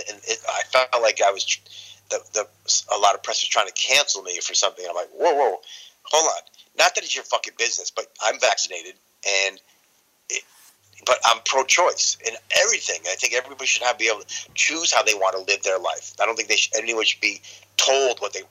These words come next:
want to do." And I made a choice of, of, of getting vaccinated for several reasons, but the, uh, it was funny how, um, what the, probably the most cinematically beautiful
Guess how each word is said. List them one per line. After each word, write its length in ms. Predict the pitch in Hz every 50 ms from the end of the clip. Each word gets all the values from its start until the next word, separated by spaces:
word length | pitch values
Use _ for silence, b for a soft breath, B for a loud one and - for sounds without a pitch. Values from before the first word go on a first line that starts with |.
| _ _ _ 98
want 160 | 95 92 90
to 140 | 90 - 98
do." 100 | 90 90
And 80 | 90 B B B B B
I 120 | - 110 117
made 160 | 123 131 123
a 40 | 117
choice 320 | - - 117 107 98 -
of, 80 | 104 95 _ - -
of, 60 | - - _ _ _ _ _ _ _ _ _ _ _ _ _ _ - - 101
of 120 | 98 -
getting 220 | - 104 98 95 92
vaccinated 600 | - 95 87 - - 90 90 90 90 87 87 -
for 300 | - - 98 95 92 - _ -
several 420 | - - - 135 135 120 113 104
reasons, 360 | 95 92 87 85 87 - - -
but 200 | 98 95 95 - B B B B B B B B B _
the, 240 | - 117 113 110 104 98 98 92
uh, 80 | 90 87 - _ _ _ _ _ _ _ _ _ _ _ _ _ _ -
it 100 | 117 110
was 140 | 110 -
funny 360 | - - - 127 131 143 143 123 107
how, 380 | 107 104 101 101 101 98 98 98 - _ b b b b b b _ _ _ _ _ _ -
um, 220 | 101 - - - _ _ _ - -
what 140 | - - -
the, 120 | - - -
probably 220 | 143 151 151 156 -
the 120 | 120 110 107
most 380 | 110 110 107 - - - _
cinematically 1300 | - - - - - - - - 156 147 143 131 127 123 120 117 117 - _ _ _ _ _ - 107 104 - -
beautiful 480 | - 110 113 120 120 - - 113 104